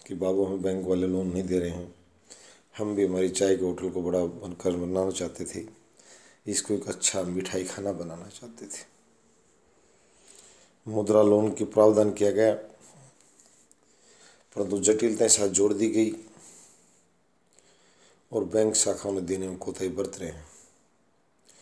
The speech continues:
प्रवाह को सु-, सुनिश्चित किया जाए।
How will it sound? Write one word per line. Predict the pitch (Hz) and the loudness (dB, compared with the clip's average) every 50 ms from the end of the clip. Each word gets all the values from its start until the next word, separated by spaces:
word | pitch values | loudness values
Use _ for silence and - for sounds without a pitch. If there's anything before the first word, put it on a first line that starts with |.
| - - - _ _ _ _ _ - | -20 -20 -20 _ _ _ _ _ -4
प्रवाह | 107 104 104 110 110 | 0 4 4 4 4
को | 104 107 101 | 4 2 0
सु-, | 98 - - - - - | 2 2 0 0 0 -2
सुनिश्चित | - - - 110 107 104 - - - 120 - | -4 -4 -2 0 -2 0 0 -2 -2 -4 -6
किया | - - 113 107 | -2 0 0 0
जाए। | - 135 135 - | 0 -2 -6 -8